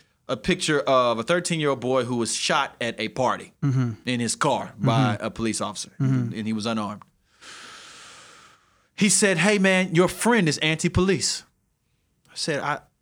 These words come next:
Speaker 2: How?
Speaker 1: I know him, so I can vouch that he's not.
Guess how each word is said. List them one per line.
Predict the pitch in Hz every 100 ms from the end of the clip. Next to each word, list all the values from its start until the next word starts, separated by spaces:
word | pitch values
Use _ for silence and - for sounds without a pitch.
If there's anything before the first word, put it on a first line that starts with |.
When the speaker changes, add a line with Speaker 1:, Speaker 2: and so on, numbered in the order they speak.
| _ _ -
Speaker 2:
How? | - 202 135
Speaker 1:
I |
know | 143 190 226
him, | 110 98 127 _ _ _ _ _ _ _ _
so | - 139 123 110 - -
I | 135
can | 135 117
vouch | 127 175 -
that | 131
he's | 113 101
not. | 135 113 85 -